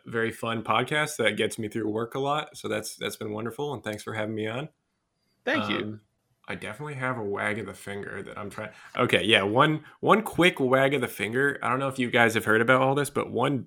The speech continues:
Speaker 1: big wag of the finger to Paramount Plus, who is seemingly just desperate to just kinda dump out as much video game, television, and movie content as possible.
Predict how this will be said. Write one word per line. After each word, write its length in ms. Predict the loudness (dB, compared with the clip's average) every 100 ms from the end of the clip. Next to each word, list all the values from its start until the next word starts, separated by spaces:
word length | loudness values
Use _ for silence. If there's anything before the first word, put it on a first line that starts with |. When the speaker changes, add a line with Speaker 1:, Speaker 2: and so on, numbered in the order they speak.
| _
Speaker 1:
big 460 | 4 6 6 2 -4 _ _ _ _
wag 300 | 6 8 8
of 80 | 6
the 60 | 4
finger 300 | 0 2 4
to 80 |
Paramount 560 | 2 0 0 0 0 -2
Plus, 440 | 0 0 -2 -8 _ _ _ -2
who 180 | 2 2
is 360 | 2 -2 -8 _ _ _ _ _ -8
seemingly 520 | 0 2 4 4 2
just 360 | 2 -2 -4 0
desperate 560 | 0 0 -4 -4 -4
to 220 | -4 -4 -4 -18 _ _ _
just 340 | -8 -6 -6 -10 _ _ 0
kinda 500 | 4 6 4 2 -2 _ _ -20 0
dump 300 | 6 6 6
out 280 | 4 4 2
as 140 | -2 -4
much 400 | -4 -4 -6 -6
video 600 | -4 2 4 6 4 2
game, 600 | 0 2 2 0 -4 -10 -6
television, 680 | -2 0 0 -2 -2 -4 -4
and 160 | -2
movie 260 | -2 -2 -4
content 540 | -6 -6 -6 -8 -10
as 80 | -12
possible. 640 | -8 -6 -6 -6 -8 -10